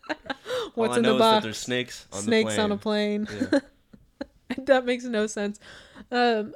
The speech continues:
Speaker 1: lastly,
Speaker 2: What do
Speaker 1: we
Speaker 2: you mean?
Speaker 1: have
Speaker 2: There's snakes on a plane. Makes perfect sense.
Speaker 1: <laughs> Lastly, we have the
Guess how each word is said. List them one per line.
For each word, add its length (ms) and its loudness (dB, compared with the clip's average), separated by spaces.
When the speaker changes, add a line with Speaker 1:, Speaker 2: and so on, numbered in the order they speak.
Speaker 1:
lastly, 480 0
Speaker 2:
What 60 -4
do 60 0
Speaker 1:
we 20 -
Speaker 2:
you 40 -2
mean? 80 2
Speaker 1:
have 220 -2
Speaker 2:
There's 160 -8
snakes 260 -4
on 120 -4
a 40 -6
plane. 440 -6
Makes 160 -8
perfect 320 -10
sense. 320 -14
Speaker 1:
<laughs> 320 -20
Lastly, 520 0
we 200 -4
have 240 -2
the 240 -2